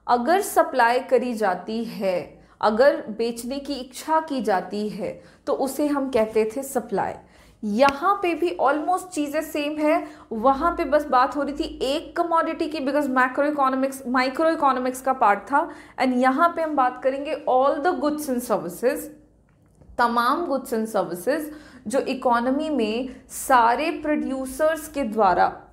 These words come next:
बेचने की इच्छा की जाती है एक साल के दौरान, उसका मनी वैल्यू। Why we are taking money value?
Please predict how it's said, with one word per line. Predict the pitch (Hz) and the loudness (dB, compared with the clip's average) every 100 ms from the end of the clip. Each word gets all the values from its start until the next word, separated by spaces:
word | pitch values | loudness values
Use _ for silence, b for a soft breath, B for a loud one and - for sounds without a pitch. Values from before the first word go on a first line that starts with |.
| b b b 208 | b b b -6
बेचने | 185 269 285 302 302 330 370 | 0 2 4 2 0 0 -2
की | 339 | -2
इच्छा | 311 - - 285 | -2 -2 -2 -2
की | 277 240 | -2 -4
जाती | 196 214 180 233 233 | -2 0 0 -4 -6
है | 214 262 | 0 0
एक | 262 - 269 302 302 | 0 -2 -2 0 -2
साल | - 247 208 202 202 | 0 2 4 4 0
के | 247 | -4
दौरान, | 214 208 180 180 190 220 - B B B - | 0 2 4 4 2 0 -2 B B B -6
उसका | 294 - 359 349 | -4 0 4 4
मनी | 269 220 233 | 4 0 0
वैल्यू। | 220 175 170 165 - 247 | 0 0 0 -6 -4 2
Why | 330 403 | 4 4
we | 392 | 2
are | 392 370 | 2 0
taking | 339 349 349 233 | -2 -4 -4 -4
money | 202 196 226 | -4 -6 -4
value? | 247 240 240 254 | -2 -2 -4 -8